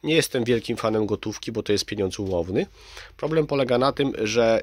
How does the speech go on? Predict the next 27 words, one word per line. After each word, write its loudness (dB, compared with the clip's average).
to -2
jest 2
jedyny 2
moment, 4
kiedy -4
możemy 2
jakkolwiek 0
anonimowo 2
jeszcze -4
wymienić 0
się -2
dobrami. 4
Już -4
nie 4
mówię 4
o 4
takich 0
sytuacjach, 4
jak 6
ktoś 0
będzie 2
chciał 4
sobie 2
iść -2
do 6
domu 6
publicznego. 2